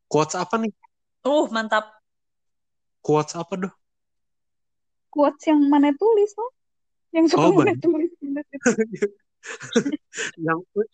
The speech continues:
Speaker 1: yang,
Speaker 2: Yang dikutip sama mana itu,
Speaker 1: yang kayak
Speaker 2: udah.
Speaker 1: orang nyatet hadis ya.
Speaker 3: <laughs> Astagfirullah.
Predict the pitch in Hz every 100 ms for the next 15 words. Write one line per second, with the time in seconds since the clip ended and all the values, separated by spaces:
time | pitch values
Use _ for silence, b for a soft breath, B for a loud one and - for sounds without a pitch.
0 | 156 311 262 262 254 277 - 262 - 277
1 | - - 302 247 247 233 247 277 - 277
2 | 147 156 156 156 156 147 - - 156 180
3 | 208 - 123 147 - _ _ _ - -
4 | - - - 415 - - 320 294 285 277
5 | 262 262